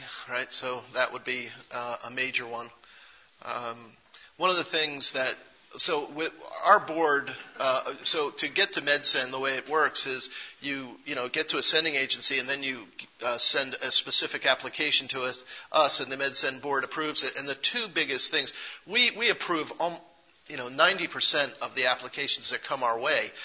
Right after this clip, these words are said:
Uh, so it's very high. The approval rating is very high because you've kind of been pre-screened by a sending agency by the time you get to us.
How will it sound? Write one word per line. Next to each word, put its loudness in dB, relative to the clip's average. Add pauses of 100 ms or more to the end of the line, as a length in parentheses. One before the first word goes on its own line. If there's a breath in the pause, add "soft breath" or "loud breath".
(260 loud breath)
Uh, 4
so 4
it's 0
very 6
high. 2
The -2
approval -6
rating 0
is -8
very 0
high 2
because 0 (220 loud breath)
you've -2 (200)
kind 2
of -8
been -4
pre-screened 0
by 6
a 2
sending 4
agency -2
by -2
the -6
time 0
you -6
get 0
to -4
us. -4